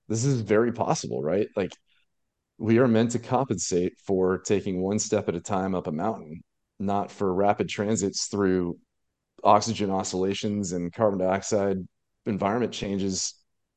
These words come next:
at a rapid scale. So I, I, we don't know, we don't know the answer to that one yet, Alex. We don't know.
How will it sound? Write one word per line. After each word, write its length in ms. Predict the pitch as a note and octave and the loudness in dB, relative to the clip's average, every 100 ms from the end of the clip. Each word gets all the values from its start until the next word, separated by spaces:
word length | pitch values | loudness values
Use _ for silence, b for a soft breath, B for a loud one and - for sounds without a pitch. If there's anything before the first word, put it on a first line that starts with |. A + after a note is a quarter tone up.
| _ - - - | _ -20 -10 -2
at 80 | |
a 40 | G2 | 0
rapid 340 | G2 F#2+ F#2+ | 2 2 0
scale. 380 | - G2+ A2 - _ _ _ _ _ _ _ _ _ _ _ _ _ _ _ _ _ | -6 -4 -6 -8 _ _ _ _ _ _ _ _ _ _ _ _ _ _ _ _ _
So 340 | - G2 F2 - | -2 2 2 2
I, 180 | G#2 A2 - _ _ _ _ _ _ _ _ _ _ _ _ _ _ _ _ _ _ _ | 0 0 -8 _ _ _ _ _ _ _ _ _ _ _ _ _ _ _ _ _ _ _
I, 80 | A2 G#2+ | -2 -2
we 180 | F2+ B2 | 0 4
don't 180 | C3 C3 | 6 6
know, 240 | B2 A2+ A2+ | 4 2 2
we 140 | G#2+ | 4
don't 160 | C3 A#2+ | 4 4
know 60 | |
the 80 | A2 | 4
answer 220 | A#2+ - | 2 0
to 60 | F2 | 0
that 160 | E2+ | 0
one 120 | F2 E2+ | -2 -2
yet, 180 | F2 - _ _ _ | -2 -4 _ _ _
Alex. 380 | F#2+ F#2 - - _ _ _ _ - | -4 -4 -6 -14 _ _ _ _ -6
We 80 | F#2 | -4
don't 180 | G2+ | -2
know. 180 | G#2 C#3 | -4 -6